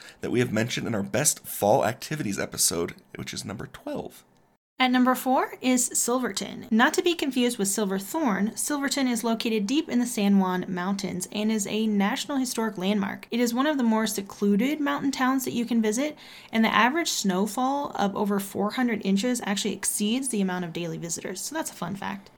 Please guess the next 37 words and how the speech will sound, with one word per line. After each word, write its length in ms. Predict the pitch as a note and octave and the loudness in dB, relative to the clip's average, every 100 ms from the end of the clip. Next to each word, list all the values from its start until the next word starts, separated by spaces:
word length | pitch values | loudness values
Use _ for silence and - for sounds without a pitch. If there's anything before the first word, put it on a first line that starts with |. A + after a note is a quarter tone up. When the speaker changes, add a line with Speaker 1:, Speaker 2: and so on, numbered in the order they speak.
| _ | _
Speaker 2:
It 140 | B3 | -2
feels 300 | B3 C#4+ C#4+ | 2 2 2
lively 520 | A#3 G#3+ A#3+ B3 B3 A3 | 4 4 4 4 2 6
and 140 | G3 | 6
busy 280 | G#3+ A3 A3 | 6 4 2
during 180 | G#3+ G3+ | 2 2
the 80 | |
summer 280 | G3 A3 G#3+ | 2 2 2
and 220 | A3+ G#3 | 2 2
winter, 420 | G3+ A3 D4 D#4+ - | 2 2 -2 -4 -4
and 300 | G#3+ G#3+ G#3 | -2 2 2
the 40 | |
downtown 540 | G3 F#3 G#3 A3+ A3+ G#3 | 2 4 2 2 2 2
is 160 | G3 | 0
full 160 | - G#3 | 0 0
of 100 | G3+ | 0
shops, 400 | - G3 G3 G3 | 2 2 2 0
boutiques, 560 | G3+ G3 G3 F#3+ G3 - | -2 0 2 2 0 -6
restaurants, 500 | F#3 F#3 G3 F3 F#3+ | -6 -4 -6 -6 -2
and 120 | G3+ | 0
lots 240 | F#3+ F#3+ - | 2 0 -4
of 60 | |
things 200 | F#3+ E3 | -6 -6
to 80 | - | -6
see. 320 | - - G3 - - | -6 -6 -10 -8 0
It's 120 | A3+ | 4
also 280 | A#3+ B3 A#3+ | 6 4 4
hopping 420 | A3+ G3 A3 G#3+ | 4 4 2 2
on 260 | - G3 | 4 4
weekends 440 | F#3 G3+ C4 B3 A#3+ | 4 2 4 2 2
in 120 | A3 | 2
the 80 | G#3 | 4
winter 400 | G3 A#3 F4+ F#4 | 4 4 2 2
when 180 | G3+ G3 | 2 2
Silverton 800 | G3 G3 F#3+ G3+ G3+ G#3+ G3+ G3 | 4 2 2 2 2 0 4 4
Mountain 360 | E3 - E3+ - | 4 -4 -8 -2
opens. 560 | F#3+ G3 - - - | -2 -2 -6 -10 -14